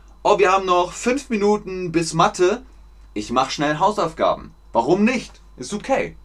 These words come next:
Arbeite während langer Wartezeiten an Hausaufgaben. Vielleicht muss die Tafel gewischt werden, vielleicht muss der Lehrer noch den Fernseher holen, vielleicht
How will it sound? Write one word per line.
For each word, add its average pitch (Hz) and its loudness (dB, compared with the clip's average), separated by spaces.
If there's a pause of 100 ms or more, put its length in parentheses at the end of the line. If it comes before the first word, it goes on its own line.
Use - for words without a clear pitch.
(840)
Arbeite 120 0 (160)
während 123 0
langer 143 0
Wartezeiten 120 -2
an 113 -4
Hausaufgaben. 101 -4 (280)
Vielleicht 147 2 (400)
muss 113 -8
die 101 -12
Tafel 160 2
gewischt 139 -4
werden, 117 0 (220)
vielleicht 113 0
muss 120 -6
der 107 0
Lehrer 113 2
noch 104 -4
den 107 -6
Fernseher 139 -2
holen, 120 2
vielleicht 147 0